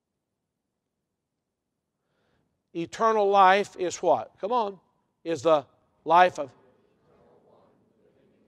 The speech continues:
That's right. It's Christ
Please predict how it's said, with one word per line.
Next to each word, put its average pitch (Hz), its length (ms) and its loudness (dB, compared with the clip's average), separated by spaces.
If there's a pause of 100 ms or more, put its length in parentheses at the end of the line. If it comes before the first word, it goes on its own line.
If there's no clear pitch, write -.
(720)
That's 127 180 -16
right. 196 280 -8 (160)
It's - 160 -20
Christ - 760 2